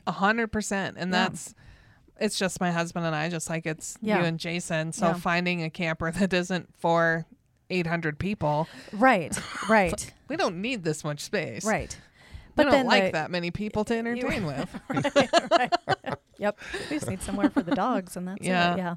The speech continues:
Speaker 2: Mm-hmm.
Speaker 1: So that's always interesting. And,
Speaker 2: Mm-hmm.
Speaker 1: you know, things you don't think about 'cause a lot of those camp spots are smaller 'cause
Speaker 2: Yeah.
Speaker 1: that's what campers used to be.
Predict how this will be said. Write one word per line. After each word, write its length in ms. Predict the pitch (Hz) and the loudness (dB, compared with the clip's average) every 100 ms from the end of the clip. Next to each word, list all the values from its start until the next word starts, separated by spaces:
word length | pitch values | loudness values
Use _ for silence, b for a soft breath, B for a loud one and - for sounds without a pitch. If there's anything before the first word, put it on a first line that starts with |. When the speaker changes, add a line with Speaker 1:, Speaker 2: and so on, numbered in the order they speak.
| - 190 | -8 -8
Speaker 2:
Mm-hmm. 320 | 185 196 208 b b b b b | -6 -6 -8 b b b b b
Speaker 1:
So 180 | - 233 | -2 2
that's 240 | 240 240 | 2 4
always 360 | 214 190 180 185 | 2 2 -2 -4
interesting. 580 | 165 180 - 175 175 | -4 -4 -2 2 4
And, 100 | 180 220 226 | 4 2 -2
Speaker 2:
Mm-hmm. 80 | 233 | -2
Speaker 1:
you 100 | 214 | 2
know, 140 | 190 180 | 4 4
things 340 | 220 208 202 | 2 2 4
you 60 | 180 | 4
don't 240 | 175 165 | 4 2
think 200 | 180 196 | 0 2
about 380 | 196 127 151 180 | 2 2 -2 -4
'cause 320 | 175 170 165 | -2 -2 -2
a 80 | - | -2
lot 240 | 170 160 | 0 2
of 80 | 165 | 2
those 200 | 165 165 | 0 -2
camp 260 | - 156 160 | -4 -4 -4
spots 360 | - 156 - | -2 -4 -2
are 440 | 156 156 151 156 - b b b b b b _ _ | -2 -2 -2 -4 -8 b b b b b b _ _
smaller 720 | - - 175 165 208 151 147 | -12 -10 -4 -4 -2 -4 -6
'cause 280 | - 165 156 | -4 -4 -2
Speaker 2:
Yeah. 120 | 165 | 0
Speaker 1:
that's 160 | 156 - | 0 -2
what 200 | 165 - | -4 -6
campers 540 | - - 160 170 160 165 | -14 -8 -4 -2 -4 -4
used 220 | 165 - | -6 -6
to 80 | 151 | -8
be. 400 | 170 180 156 | -6 -4 -6